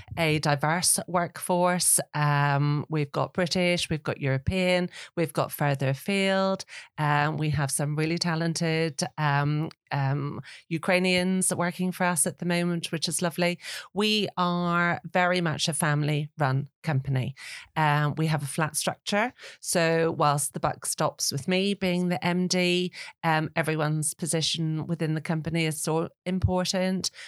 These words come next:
We've got great personal relationships with everyone. And I think people feel that from our product. There's such a care and attention that goes into absolutely everything that we do. That certainly when people get our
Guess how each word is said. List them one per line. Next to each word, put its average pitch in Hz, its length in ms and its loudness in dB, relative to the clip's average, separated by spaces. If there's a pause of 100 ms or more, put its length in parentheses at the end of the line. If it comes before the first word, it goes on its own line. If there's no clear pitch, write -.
(120)
We've 185 180 2
got - 200 0
great - 260 -2
personal 156 440 -4
relationships 185 800 0
with 180 120 -2
everyone. 185 340 2 (380)
And 202 100 2
I 214 60 0
think 294 240 -2
people 349 260 -2
feel 220 400 0
that 226 300 0
from 196 200 0
our 180 140 0
product. 196 800 -2 (260)
There's 190 140 0
such - 380 2
a 226 40 -4
care 208 540 2
and 170 100 2
attention 202 800 0
that - 140 -2
goes 165 240 0
into 160 240 0 (120)
absolutely 160 720 0
everything 170 520 -2
that 160 140 -4
we 175 180 0
do. 170 400 2 (760)
That 196 140 2
certainly 196 380 2
when 185 200 0
people 170 560 2
get 165 260 0
our 156 340 0